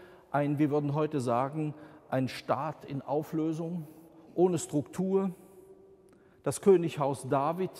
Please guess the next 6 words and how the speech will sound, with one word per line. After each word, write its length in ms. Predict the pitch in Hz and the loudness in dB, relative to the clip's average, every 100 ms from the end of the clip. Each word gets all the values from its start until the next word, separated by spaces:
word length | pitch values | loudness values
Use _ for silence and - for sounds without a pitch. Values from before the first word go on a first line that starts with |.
| - | -8
dieses 300 | 147 127 - | -6 -6 0
hochgepriesene, 920 | 185 - 165 - 147 185 156 180 180 175 - - - - | 0 0 -4 -4 -4 -4 -4 -6 -6 -10 -20 -20 -16 -6
vielleicht 380 | 151 147 - | -4 -4 -6
mit 120 | 160 147 | -6 -4
einem 180 | 151 | -4
ganz 480 | 131 143 139 - - | -2 -4 -6 -12 -18